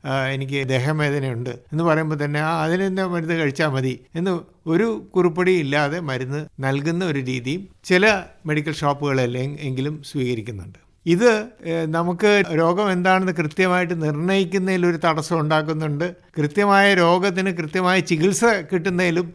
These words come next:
ഒരു തടസ്സം ഉണ്ടാക്കുന്നുണ്ട്. എന്നുവെച്ചാൽ ഒരേ ലക്ഷണങ്ങളോടെ പല രോഗാവസ്ഥകളും പ്രത്യക്ഷപ്പെടാം. ഇങ്ങനെയുള്ള കാര്യങ്ങളെല്ലാം നമ്മൾ വിലയിരുത്തുമ്പോൾ വലിയൊരു ഗുരുതരമായ അപകടത്തിലേക്കാണ് പലപ്പോഴും നമ്മൾ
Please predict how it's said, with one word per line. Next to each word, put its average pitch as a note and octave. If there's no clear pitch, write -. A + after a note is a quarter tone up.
ഒരു D#3+
തടസ്സം C#3
ഉണ്ടാക്കുന്നുണ്ട്. A2
എന്നുവെച്ചാൽ C#3+
ഒരേ E3+
ലക്ഷണങ്ങളോടെ F3
പല F#3+
രോഗാവസ്ഥകളും D3+
പ്രത്യക്ഷപ്പെടാം. A#2
ഇങ്ങനെയുള്ള A3+
കാര്യങ്ങളെല്ലാം F#3+
നമ്മൾ F3+
വിലയിരുത്തുമ്പോൾ D3+
വലിയൊരു A3
ഗുരുതരമായ F#3+
അപകടത്തിലേക്കാണ് F3+
പലപ്പോഴും C3
നമ്മൾ B2